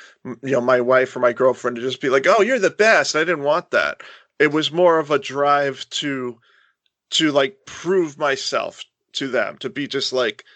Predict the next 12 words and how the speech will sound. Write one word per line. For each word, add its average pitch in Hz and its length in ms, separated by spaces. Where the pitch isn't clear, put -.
"See, 175 420
I 143 140
can 123 220
do 170 260
this. 123 360
Like, 120 220
I'm 135 260
not 147 200
just 147 320
some 135 400
schmo 151 560
writing 147 440